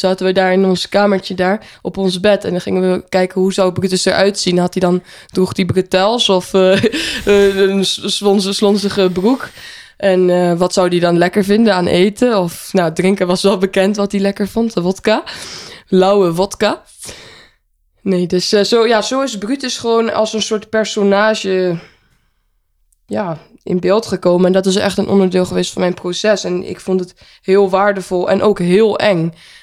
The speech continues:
om dat te delen met de buitenwereld. Ja, om echt een, ja, een, een, een beeld te, te geven aan mensen, een kei-, een inkijk van, er staat ook bij hier,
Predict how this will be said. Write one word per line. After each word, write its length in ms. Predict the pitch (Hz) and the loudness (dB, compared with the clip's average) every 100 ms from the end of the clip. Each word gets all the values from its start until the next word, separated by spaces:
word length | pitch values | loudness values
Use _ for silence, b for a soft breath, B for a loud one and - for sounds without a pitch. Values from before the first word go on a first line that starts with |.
| B | B
om 220 | - 196 | -2 0
dat 160 | 196 190 | 0 -2
te 100 | 165 | 0
delen 380 | 185 208 175 | 2 2 2
met 160 | 175 180 | 0 -2
de 80 | 170 | -2
buitenwereld. 800 | 180 208 202 170 170 165 165 - _ _ _ _ _ _ _ _ _ | 0 0 0 -4 -4 -6 -12 -20 _ _ _ _ _ _ _ _ _
Ja, 200 | - 190 - _ _ _ | -2 -2 -2 _ _ _
om 140 | - 190 | -2 0
echt 320 | 208 202 - | 0 0 0
een, 240 | 190 185 b b b b b b b | -2 -2 b b b b b b b
ja, 420 | 220 254 165 - _ _ | -2 0 -2 -6 _ _
een, 360 | - 202 196 - | -4 -2 -2 -2
een, 400 | 190 185 180 - _ _ _ _ - | 0 0 -2 -6 _ _ _ _ -4
een 160 | 170 | -2
beeld 260 | 170 202 311 | 2 2 2
te, 260 | 220 190 - | -2 -6 -8
te 120 | 180 | -8
geven 380 | 202 185 185 185 | -2 0 0 0
aan 120 | 180 | 2
mensen, 340 | 185 180 180 | 2 0 -2
een 160 | 185 175 | -2 -2
kei-, 260 | 196 208 - | 0 0 2
een 140 | 185 | 0
inkijk 540 | - 226 233 180 170 - | 2 0 0 -2 -2 -4
van, 220 | 175 175 | -2 -2
er 80 | 180 | -2
staat 280 | - 196 196 | 0 0 0
ook 120 | 190 | -2
bij 240 | 196 214 | 2 2
hier, 320 | 185 185 180 | 2 2 2